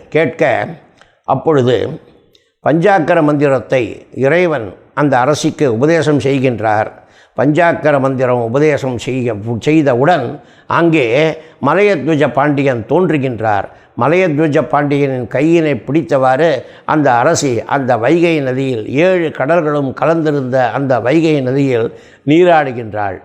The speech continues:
நீராடி முடித்து வெளியே வந்த பொழுது வானிலிருந்து ஒரு விமானம் கீழே இறங்கி வருகின்றது. அந்த விமானத்தில் அமர்ந்தவளாக மலையத்வஜ பாண்டியனும் அந்த பாண்டிய மன்னனின் மனைவி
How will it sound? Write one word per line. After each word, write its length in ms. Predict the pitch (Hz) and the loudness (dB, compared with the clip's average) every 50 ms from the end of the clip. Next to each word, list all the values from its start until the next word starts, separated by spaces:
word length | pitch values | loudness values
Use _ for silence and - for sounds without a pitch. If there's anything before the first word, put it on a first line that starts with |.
| - _ _ _ - | -20 _ _ _ -2
நீராடி 540 | 127 139 156 170 170 160 156 147 139 127 123 | 0 2 4 4 4 4 2 2 0 0 -4
முடித்து 440 | 120 120 135 147 143 131 - - 143 131 120 | -6 -4 -4 -4 -4 -4 -4 -4 -2 -2 -2
வெளியே 360 | 113 120 127 139 143 147 143 139 127 | -2 -2 -2 0 0 2 2 0 0
வந்த 220 | 117 123 123 127 | -2 -2 -4 -4
பொழுது 360 | 120 113 123 127 131 143 180 170 135 120 - - - - - _ | -4 -4 -4 -4 -4 -2 -2 -2 -2 -4 -6 -10 -18 -20 -18 _
வானிலிருந்து 880 | - 117 127 160 196 214 208 202 190 180 170 151 151 156 147 139 131 156 147 | -4 -2 0 0 2 2 2 2 2 2 2 0 0 -2 -2 0 0 0 0
ஒரு 180 | 131 127 123 123 120 | 0 0 -2 -2 -2
விமானம் 560 | 113 113 120 147 165 165 160 156 143 131 113 - | -2 -2 0 0 0 0 0 0 -2 -4 -6 -4
கீழே 300 | - 139 156 151 160 147 135 | -2 0 0 2 2 2 2
இறங்கி 340 | 123 120 139 165 165 156 151 | 0 0 0 0 0 0 -2
வருகின்றது. 600 | 135 131 123 113 120 110 101 107 107 101 101 95 95 - - - - - - - | -2 -2 -2 -4 -4 -4 -4 -6 -6 -6 -6 -6 -8 -10 -12 -14 -20 -20 -12 -6
அந்த 220 | - 135 143 131 131 120 | -4 -2 0 0 0 0
விமானத்தில் 800 | 113 123 131 147 175 180 180 170 165 143 - - 151 143 135 | 0 0 0 0 2 2 2 0 -2 -4 -4 -2 0 0 2
அமர்ந்தவளாக 720 | 117 117 123 147 147 139 131 135 131 127 123 120 123 147 170 165 135 110 - - - - _ - | 0 0 0 0 0 0 -2 -2 0 0 0 0 2 2 2 2 0 -2 -6 -12 -20 -14 _ -2
மலையத்வஜ 640 | 123 135 147 156 156 151 123 117 127 135 120 123 104 | 0 2 2 4 2 2 0 -2 -2 -2 0 -2 -2
பாண்டியனும் 600 | - 117 127 131 117 120 123 123 127 180 196 185 160 - - _ - | -2 -2 -2 -2 -2 -2 -2 -2 -2 -2 -2 -4 -8 -12 -18 _ -4
அந்த 220 | - 156 151 143 127 | -2 0 0 0 -2
பாண்டிய 520 | 104 - 135 160 175 165 156 165 156 147 | -2 -2 0 0 0 0 0 2 2 0
மன்னனின் 540 | 135 131 139 143 143 139 135 135 127 123 120 | 0 -2 -2 -2 -2 -2 -2 -2 -4 -4 -6
மனைவி 440 | 117 117 123 151 175 180 175 175 | -6 -4 -2 0 2 2 2 2